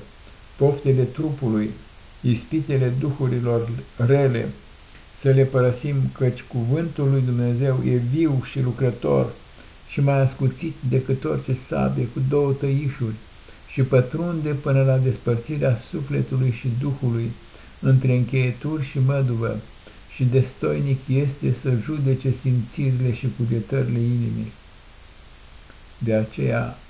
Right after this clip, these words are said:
asemănarea cea adâncă este să fim fără tată,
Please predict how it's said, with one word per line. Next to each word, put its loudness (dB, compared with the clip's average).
asemănarea 0
cea -2
adâncă 0
este -4
să -4
fim -2
fără 2
tată, 0